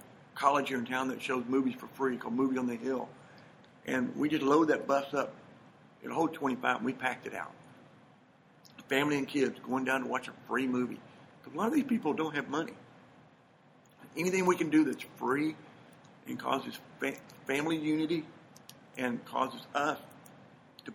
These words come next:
build relationships, we will do it. Like going to the Family Life Center at First Baptist Abilene. Uh, that's been a lot of fun. So we try to do different things like that. Matter of fact, soon we're thinking about planning a trip to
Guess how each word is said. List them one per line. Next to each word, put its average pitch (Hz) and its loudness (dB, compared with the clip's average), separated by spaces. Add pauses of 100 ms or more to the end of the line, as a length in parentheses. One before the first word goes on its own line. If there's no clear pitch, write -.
(100)
build 170 2
relationships, 120 -4 (400)
we 147 4
will 135 2
do 131 0
it. 110 -2
Like 127 2
going 139 2
to 131 2
the 120 0 (340)
Family 147 2
Life 135 2
Center 117 -6
at - -10
First 131 -2
Baptist 117 -4
Abilene. 123 -6 (760)
Uh, 58 -2 (180)
that's 151 -4 (280)
been 120 -4
a 113 -6
lot 110 -2
of 110 -14
fun. 107 -12 (440)
So 143 0
we 135 2
try 185 2
to 170 -2
do 165 0
different 165 0
things 143 -2
like 131 0
that. - -2 (460)
Matter 151 2
of 156 0
fact, - 4
soon 170 2
we're 131 4 (380)
thinking 147 2
about - -2
planning 135 2
a 117 -6
trip - -4
to 123 -2